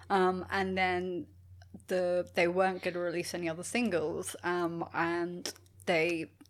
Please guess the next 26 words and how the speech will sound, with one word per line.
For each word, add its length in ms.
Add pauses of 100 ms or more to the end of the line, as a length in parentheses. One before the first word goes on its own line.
(500)
said 340
that 100
they 220
wanted 380
to 80
do 220
a 240 (640)
prove 320
themselves 680
to 160
the 240
record 400
label 480
at 60
the 80
time, 520 (320)
and 340 (360)
just 240
said, 260 (120)
"Fine, 460
we 100
can 220
release 320
you, 180
and, 220
uh, 200